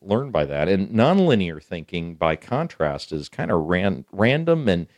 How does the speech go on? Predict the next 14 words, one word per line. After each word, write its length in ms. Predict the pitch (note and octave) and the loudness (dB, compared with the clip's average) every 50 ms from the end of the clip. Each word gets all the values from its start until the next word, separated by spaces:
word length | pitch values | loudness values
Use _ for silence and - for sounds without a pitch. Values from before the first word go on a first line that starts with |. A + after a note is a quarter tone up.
| _ _ _ _ - | _ _ _ _ -8
and 100 | F#2 F#2 | -6 -4
somewhat 380 | - - D#3+ F#3+ E3+ - - | 0 2 4 4 4 4 2
messy. 420 | G#2 G#2+ B2+ D#3+ - - - - _ _ _ _ _ _ _ _ _ _ | 2 2 0 0 -2 -6 -14 -16 _ _ _ _ _ _ _ _ _ _
But 100 | - A2 | 0 2
we 140 | A2 B2 B2 | 4 2 2
can 160 | - - A2+ | 2 2 0
find 400 | G#2 - - B2 B2 B2+ D3 D3+ | 0 0 0 0 0 0 0 0
a 60 | C#3 A2 | 0 2
way 260 | G2 F#2+ F#2 G2 F#2 | 4 4 4 4 2
to 120 | - - E2 | 0 -2 -4
get 180 | E2+ F#2 - - | -4 -4 -4 -4
to 100 | - F2+ | -2 0
our 160 | E2+ E2 E2 | 0 2 0
new 400 | E2+ E2+ F#2 G#2 G#2+ G2+ F2 | 2 2 2 4 4 2 2